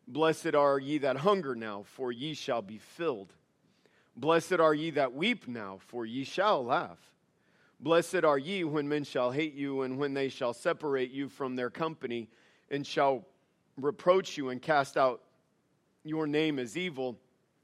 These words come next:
for the Son of Man's sake." Excuse me. "Rejoice ye in that day and leap for joy, for behold, your reward is great in heaven, for in the like manner did their fathers unto the prophets."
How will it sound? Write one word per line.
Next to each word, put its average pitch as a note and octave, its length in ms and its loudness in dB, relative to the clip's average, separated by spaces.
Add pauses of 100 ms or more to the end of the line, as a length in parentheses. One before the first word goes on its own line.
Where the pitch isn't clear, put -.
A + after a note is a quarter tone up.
for D#3+ 160 -4
the C#3 120 -2
Son D3 220 -2
of C3+ 80 -2
Man's A#2+ 340 -4
sake." D3 440 -2 (840)
Excuse C3 420 -8
me. G#2 220 -8 (640)
"Rejoice F3 640 2
ye F#3 140 0
in C#3+ 140 0
that D#3 260 4
day D#3 160 4
and C#3 140 -2
leap D#3+ 220 -4
for C3 140 -8
joy, A#2+ 500 -2 (420)
for E3+ 180 -4
behold, D#3+ 400 4
your G3 220 6
reward F3 480 2
is C3+ 180 -4
great D#3 460 2 (500)
in E3 180 2
heaven, B2 540 0 (340)
for F3+ 220 0
in D#3 100 0
the C#3+ 80 0
like E3 300 6
manner D3+ 400 2
did C3+ 280 -4
their C3+ 140 0
fathers C3+ 600 0
unto B2+ 320 -8
the A#2 100 -10
prophets." - 680 -4